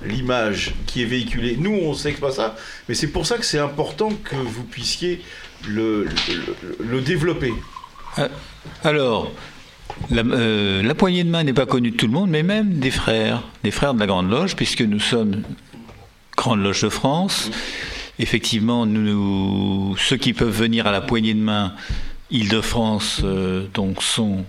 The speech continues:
Speaker 2: de la Grande Loge de France, ainsi que de leurs ayants droit, c'est-à-dire conjoints et je-, et enfants. Enfin, enfants, majeurs, euh, à partir du moment où le conjo-, le, le père est maçon,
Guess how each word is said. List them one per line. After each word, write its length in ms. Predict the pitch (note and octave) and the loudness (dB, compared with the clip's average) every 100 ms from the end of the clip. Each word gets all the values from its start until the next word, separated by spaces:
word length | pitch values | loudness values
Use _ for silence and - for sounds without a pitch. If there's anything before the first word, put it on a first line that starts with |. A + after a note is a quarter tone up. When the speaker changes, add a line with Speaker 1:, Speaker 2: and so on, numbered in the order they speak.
| - - - | -8 -2 2
Speaker 2:
de 80 | |
la 120 | B2 A#2+ | 4 4
Grande 200 | A2 G#2 | 4 2
Loge 160 | G2 | 4
de 60 | G2 | 2
France, 480 | - B2+ E3 E3 D#3+ - | 2 2 2 0 -4 -2
ainsi 400 | C#3 C#3 - G3 | 0 2 2 0
que 100 | F#3+ | 2
de 120 | C3+ B2 | 2 4
leurs 260 | A#2+ - | 2 2
ayants 220 | D3 B2+ | 2 2
droit, 220 | G#2 B2 D3+ | 2 2 2
c'est-à-dire 760 | B2+ A#2+ B2+ A2+ D3 E3+ D#3+ | 2 2 2 4 2 0 -2
conjoints 600 | - C#3 C3+ B2 D#3+ E3+ - | 0 2 2 2 2 0 0
et 320 | C3 C3+ C#3+ | 2 2 2
je-, 260 | A2+ A#2 - | 2 2 2
et 160 | A#2 A2+ | 2 2
enfants. 420 | G#2+ - E2+ D#2+ - - - - | 2 0 -4 -6 -16 -20 -18 -10
Enfin, 180 | F#2 G#2 | -2 0
enfants, 340 | F#2+ - A2 | 2 2 2
majeurs, 560 | G2 F2 - G#2+ A2+ G2+ | 2 2 2 2 2 2
euh, 320 | F#2 F2 F2+ | 2 2 2
à 60 | F2+ | 2
partir 280 | - - | 2 2
du 80 | G#2+ | 2
moment 440 | G#2 G#2+ A2+ A2 A2 - - - | 2 2 2 2 -2 -4 -6 -2
où 260 | A#2 A#2 | 2 2
le 140 | A2+ G#2+ | 2 2
conjo-, 320 | - A2+ C3+ | 2 0 2
le, 580 | A2 G2+ G2 G2 F#2+ F#2+ | 2 2 2 2 2 2
le 160 | G2 | 0
père 240 | G2 A#2+ G#2+ | 2 2 2
est 100 | G#2 | 2
maçon, 480 | F#2 F2+ - B2 | 2 0 0 0